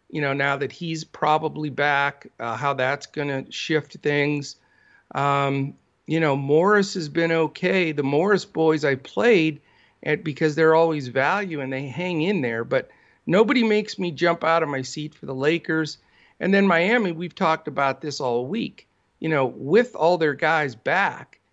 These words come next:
they just have so many bullets in the gun. It, it's hard to choose which one to fire because, you know, with that lineup that starts with Oladipo, Robinson,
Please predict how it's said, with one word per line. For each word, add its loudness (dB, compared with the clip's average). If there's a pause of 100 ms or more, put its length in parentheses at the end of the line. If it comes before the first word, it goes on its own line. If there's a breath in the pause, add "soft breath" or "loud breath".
(300)
they -2
just -6
have -2
so -4
many -4
bullets 0
in -6
the -6
gun. -2
It, -12
it's -6
hard 2
to -6 (140)
choose -4
which -2
one 2
to 2
fire 0
because, 0 (560 soft breath)
you -2
know, 4
with 2
that 0
lineup -4
that -10
starts -6
with -10
Oladipo, -2
Robinson, 0